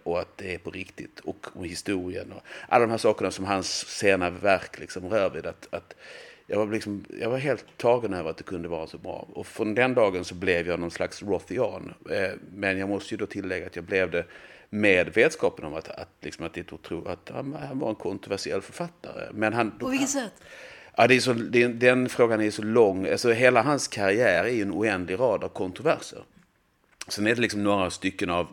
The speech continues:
Speaker 1: av prisutdelning och, och, och, ehm, ehm,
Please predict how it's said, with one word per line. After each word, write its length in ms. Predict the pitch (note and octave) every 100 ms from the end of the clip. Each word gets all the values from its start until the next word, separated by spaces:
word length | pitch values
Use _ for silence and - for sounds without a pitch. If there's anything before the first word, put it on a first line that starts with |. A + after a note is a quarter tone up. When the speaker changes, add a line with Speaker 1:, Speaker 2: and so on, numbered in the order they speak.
| -
Speaker 1:
av 240 | F#2 F2 -
prisutdelning 840 | - F#2 F#2+ G2 - F#2 E2+ E2+ E2+
och, 380 | E2 E2+ E2 - - - -
och, 340 | D2+ E2 F2 D#2
och, 460 | - - - A1+
ehm, 540 | - G#1+ G#1+ G1+ G#1 - - - F2
ehm, 500 | E2+ F#2 F#2 F2+